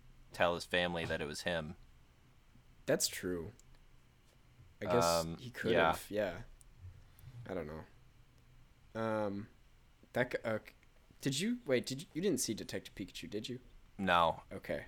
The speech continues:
Speaker 2: never mind.
Speaker 1: You, you explained it to me though, kinda.
Speaker 2: Yeah, like the, it's, it was, I'm just gonna say, like, it was, like, an equally dumb twist as that, I guess, if you can call it a twist. I don't know, but yeah, I don't know. What, what would you give this film?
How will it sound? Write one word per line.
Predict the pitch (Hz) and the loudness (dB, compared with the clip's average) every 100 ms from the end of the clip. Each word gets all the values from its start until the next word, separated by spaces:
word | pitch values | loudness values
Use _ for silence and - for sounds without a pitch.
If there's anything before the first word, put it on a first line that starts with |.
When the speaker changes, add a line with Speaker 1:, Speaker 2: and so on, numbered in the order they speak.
| - | -10
Speaker 2:
never | 90 78 | -10 -8
mind. | 71 | 2
Speaker 1:
You, | 127 156 | 6 6
you | 135 139 | 8 6
explained | 143 - 98 90 | 6 4 4 4
it | 85 | 0
to | - | -4
me | 87 | -6
though, | 82 78 | -4 -4
kinda. | - 131 | -2 6
Speaker 2:
Yeah, | 131 113 92 107 - - - | 8 8 6 0 -6 -18 0
like | 127 123 | 4 6
the, | 147 127 120 | 6 6 4
it's, | 139 135 - - - - - - | 2 2 0 -2 -14 -20 -2 6
it | 151 | 8
was, | 165 - - | 8 4 2
I'm | 139 | 4
just | 143 127 | 4 4
gonna | 127 110 | 4 4
say, | 113 - | 2 4
like, | 120 | 6
it | 120 | 8
was, | 113 | 8
like, | 113 107 | 6 4
an | 107 | 2
equally | 113 110 117 107 | -2 2 2 2
dumb | 92 104 95 90 | 2 2 2 0
twist | 82 - 85 - | -4 -4 -4 -4
as | 67 - | -8 -6
that, | 55 65 65 - _ _ - - - | -6 -6 -10 -16 _ _ -20 -20 -14
I | - | -10
guess, | - - - - | -10 -8 -10 -6
if | 131 320 | -6 -4
you | |
can | - - | -2 -2
call | - 92 | -2 -6
it | - | -8
a | |
twist. | - - - | -10 -8 -6
I | - | -2
don't | 104 82 | -2 -4
know, | - - - - - - - - - - - | -8 -12 -20 -20 -20 -20 -20 -20 -20 -2 6
but | 117 113 - - - - - - - - - - - - | 8 6 2 -16 -20 -20 -20 -20 -20 -20 -20 -20 -20 2
yeah, | 135 113 - - - - - - - 120 | 6 6 4 -12 -20 -20 -20 -20 -2 4
I | |
don't | 123 | 6
know. | 120 | 8
What, | 123 151 | 8 10
what | 165 202 | 10 10
would | 196 | 8
you | 190 190 175 | 6 6 6
give | 127 120 | 6 8
this | 110 - | 4 0
film? | 90 60 | -2 -4